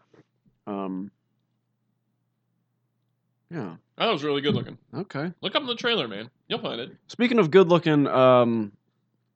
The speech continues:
Speaker 1: I can't,
Speaker 2: Oh,
Speaker 1: I
Speaker 2: boy.
Speaker 1: can't say that I'm interested.
Speaker 2: Oh, boy, hang on.
Speaker 1: But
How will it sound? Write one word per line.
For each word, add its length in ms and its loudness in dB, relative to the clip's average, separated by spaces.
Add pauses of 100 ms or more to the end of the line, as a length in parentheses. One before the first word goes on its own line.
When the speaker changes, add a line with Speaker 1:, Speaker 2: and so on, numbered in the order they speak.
(3000)
Speaker 1:
I 60 -10
can't, 120 -6
Speaker 2:
Oh, 40 -4
Speaker 1:
I 140 -4
Speaker 2:
boy. 20 -2
Speaker 1:
can't 220 2
say 100 4
that 80 6
I'm 160 4
interested. 420 2
Speaker 2:
Oh, 120 10
boy, 200 4
hang 180 8
on. 260 2
Speaker 1:
But 220 2